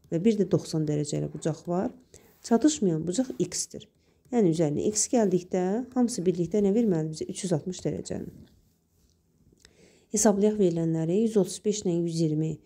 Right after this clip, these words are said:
iki yüz əlli beş, iki yüz əlli beşin də üstündən doxsan, üç yüz qırx beş. Deməli, X bucağı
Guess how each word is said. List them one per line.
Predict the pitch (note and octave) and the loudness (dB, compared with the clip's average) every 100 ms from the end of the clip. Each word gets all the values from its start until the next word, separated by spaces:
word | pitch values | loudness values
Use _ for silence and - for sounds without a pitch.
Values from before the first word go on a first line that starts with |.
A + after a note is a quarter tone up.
| _ _ _ - | _ _ _ -18
iki | - G3+ | -2 2
yüz | D#3+ - | 2 0
əlli | D#3+ D3+ D3+ | -2 -2 -2
beş, | D#3+ E3 F#3+ A3 - | -2 0 0 0 -2
iki | - | 0
yüz | G#3 F#3 | 2 4
əlli | E3+ E3 | 2 0
beşin | E3 F#3+ E3 | -2 0 -2
də | D3+ | -2
üstündən | - D#3 D3+ | -4 -6 -4
doxsan, | D#3+ - F3+ F3+ G#3+ - | -6 -6 -4 -2 -2 -2
üç | G#3 G#3+ D#3+ | -4 -2 -4
yüz | C#3+ | -6
qırx | - G#3 G#3+ - - | -2 0 0 -4 -6
beş. | C#3+ - - _ _ _ _ _ _ - | -4 -4 -8 _ _ _ _ _ _ 4
Deməli, | G3+ A3 | 4 4
X | - - | -2 -6
bucağı | G3 F#3 F3 E3+ F#3+ A3+ | -4 0 -2 0 -2 -2